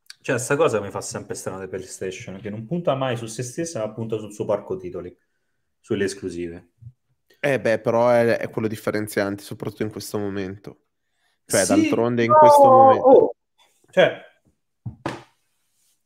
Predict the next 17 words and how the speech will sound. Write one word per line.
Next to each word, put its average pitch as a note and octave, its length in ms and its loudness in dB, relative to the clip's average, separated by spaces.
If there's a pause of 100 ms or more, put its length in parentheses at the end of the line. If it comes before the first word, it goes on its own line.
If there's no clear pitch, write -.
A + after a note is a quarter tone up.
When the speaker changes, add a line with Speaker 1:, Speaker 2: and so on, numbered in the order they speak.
(680)
Speaker 1:
no, A#2 240 -8
comunque C#3 320 -2
una, A2 560 -8
una, - 0 -
una G#2+ 520 -8
console G#2+ 480 0
dura? B2 600 0
Quanto, F#2+ 280 -8
di F#2 80 -6
quanto F#2+ 260 -8
dura F#2 160 -4
una F2+ 120 -8
generazione F2+ 420 -10
di F2 60 -12
console? F2 300 -12
Dieci F#2 200 -6
anni? G2+ 540 -6